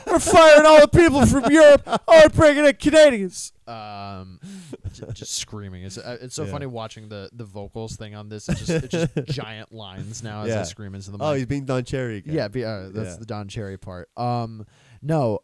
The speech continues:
Speaker 1: uh, yeah, bringing in a guy who has a relationship with these players. They're
Speaker 2: Yeah.
Speaker 1: not bring, they just, they're not like, "All right, who's available?" You know,
Speaker 2: Yeah,
Speaker 1: no,
Speaker 2: yeah,
Speaker 1: and,
Speaker 2: yeah.
Speaker 1: uh, yeah, I, uh,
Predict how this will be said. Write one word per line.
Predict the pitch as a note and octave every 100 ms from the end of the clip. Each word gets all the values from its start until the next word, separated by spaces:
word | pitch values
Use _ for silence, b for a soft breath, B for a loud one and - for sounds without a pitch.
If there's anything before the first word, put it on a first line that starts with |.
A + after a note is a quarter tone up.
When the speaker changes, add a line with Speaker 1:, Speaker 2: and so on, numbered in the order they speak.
| _ _
Speaker 1:
uh, | B2 B2+ B2+ A#2+ - _ _ _ _ -
yeah, | D3 -
bringing | A#2 D#3+ E3+ D#3+
in | D3 C#3+
a | B2+
guy | B2+ B2+ A#2+ A#2+ B2 A#2
who | A#2+ A#2 A2+ A#2
has | A2 B2 A#2+
a |
relationship | C3 B2 A#2+ A2 B2+ A#2 A#2 -
with | B2+
these | A#2+ G#2
players. | - A#2+ A2 A2
They're | G#2+
Speaker 2:
Yeah. | G#2
Speaker 1:
not | C3+ C3
bring, | - C3+ -
they | B2+
just, | A#2 C3 - C3+
they're | C#3
not | C#3 C#3+ D3
like, | C#3+ -
"All | D#3+
right, | C3
who's | C3 E3
available?" | F3+ F#3 F#3+ G3 G#3 _
You | C#3+
know, | -
Speaker 2:
Yeah, | G#2 G2+ F#2+
Speaker 1:
no, |
Speaker 2:
yeah, | F#2
Speaker 1:
and, | F2+ E2+ D2 B B B B B B -
Speaker 2:
yeah. |
Speaker 1:
uh, | C3 C3+ C#3 C3+ C#3 C3+ C#3 _ _
yeah, | C#3 F#3+ D3+
I, | - A2+ C3
uh, | C3 B2+ A#2+ A#2 A#2 A#2 A2+ A2+ G#2+